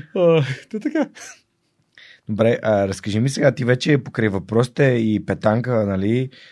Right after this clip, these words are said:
Speaker 2: а, разказа за, всъщност за твоите приятелства, които са отвели до издателство. Реално, даже не знам дали бих казал издателство, до Мусагена, защото
Speaker 1: Да,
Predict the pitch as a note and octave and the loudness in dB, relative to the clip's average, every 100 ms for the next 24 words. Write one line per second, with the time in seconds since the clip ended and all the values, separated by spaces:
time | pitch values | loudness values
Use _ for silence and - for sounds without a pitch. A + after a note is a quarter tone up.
0 | _ - G#2+ G#2+ G2 - G#2+ A2 B2 A2+ | _ -10 -2 -2 -2 -4 -4 -4 -4 0
1 | G#2+ G2 F#2 F#2+ _ _ _ _ - B2+ | 0 0 -4 -10 _ _ _ _ -18 -10
2 | A2 G2 - G#2+ A2 G#2+ G2 G2+ A2 - | -8 -8 -6 -6 -4 -4 -4 -4 -8 -10
3 | - G#2 A2 G#2 G2 G2+ F2+ G2+ G#2 G2 | -10 -8 -4 -6 -4 -4 0 0 0 -2
4 | F2+ _ _ _ _ - F#2 G2+ G2+ - | -6 _ _ _ _ -6 -2 -2 -2 -10
5 | - E2+ F2 _ _ _ _ - F#2 F#2+ | -12 -12 -14 _ _ _ _ -8 -6 -4
6 | F#2 G2+ G#2 F#2+ A#2 G#2+ G#2 - G#2 G#2+ | 0 0 0 -2 -2 -2 -4 -4 -4 -2
7 | F2+ G#2+ G#2+ - G2+ G#2 G2+ - E2+ F#2+ | -2 -2 -4 -12 -4 -2 -2 -4 -2 -2
8 | E2+ E2 - - F#2 | -2 -6 -12 -12 -12